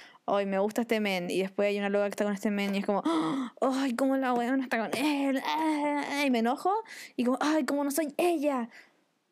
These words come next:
Pero en, en forma enojada, no como, "Ah, ja, ja, debería ser ella", no, sino como enojada, "Ah, yo quiero ser ella". Eso ya es una envidia, y envidia mala, las personas no deberían estar enojadas por eso.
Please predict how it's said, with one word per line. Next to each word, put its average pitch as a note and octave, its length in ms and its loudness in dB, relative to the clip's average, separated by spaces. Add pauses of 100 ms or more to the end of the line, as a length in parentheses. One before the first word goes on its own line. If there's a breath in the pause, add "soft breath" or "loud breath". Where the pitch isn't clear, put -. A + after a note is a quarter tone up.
(240)
Pero A3+ 280 2
en, A#3 220 2 (100)
en A3+ 160 2
forma B3 300 0
enojada, A3+ 640 2
no A3+ 160 2
como, A#3+ 200 2
"Ah, C4 260 2
ja, C4+ 180 2
ja, B3 280 0
debería A3 380 2
ser A3+ 180 0
ella", G#3+ 320 2 (120)
no, A3 180 0 (300 soft breath)
sino A3 240 0
como G#3+ 160 2
enojada, G3+ 480 0
"Ah, A3+ 280 0
yo A3+ 280 2
quiero A#3 160 0
ser A#3 200 0
ella". A#3+ 300 0 (300 soft breath)
Eso B3 240 0
ya F4+ 120 2
es F#4 60 -4
una F4+ 140 -2
envidia, D4+ 500 2
y A3+ 140 2
envidia B3+ 380 0
mala, B3 520 0
las A3 180 -2
personas B3+ 320 0
no B3+ 80 0
deberían B3 200 0
estar B3+ 140 0
enojadas C4 300 -2
por B3+ 120 -2
eso. A#3+ 320 -6